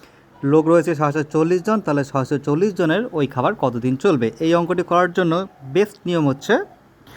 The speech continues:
এম ওয়ান into ডি ওয়ান equal এম টু into ডি টু, অর্থাৎ এম ওয়ান মানে হচ্ছে মেইন ওয়ান। প্রথমে মেইন কত, মেইন কতজন ছিল বা মানুষ?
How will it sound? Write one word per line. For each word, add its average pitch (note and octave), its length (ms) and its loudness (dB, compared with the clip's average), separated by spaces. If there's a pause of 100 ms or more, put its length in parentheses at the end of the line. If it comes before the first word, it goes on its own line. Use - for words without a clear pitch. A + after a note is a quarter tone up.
(800)
এম E3+ 220 6
ওয়ান G3+ 220 6
into F#3 260 0
ডি C#3 240 -2
ওয়ান C#3+ 220 2 (100)
equal D3 300 0
এম C3 180 0
টু D3 180 -6
into G#3 180 0
ডি D#3+ 160 0
টু, C#3 160 0
অর্থাৎ E3+ 400 0
এম E3 200 2
ওয়ান E3+ 140 2
মানে F3+ 160 -2
হচ্ছে A#3 220 -2
মেইন E3 360 2
ওয়ান। A#2+ 260 0
প্রথমে C3+ 320 -4
মেইন D#3+ 340 2
কত, D#3+ 180 -2
মেইন D#3+ 320 -2
কতজন E3 380 -2
ছিল F3+ 180 -2
বা F3 100 2
মানুষ? D3 380 2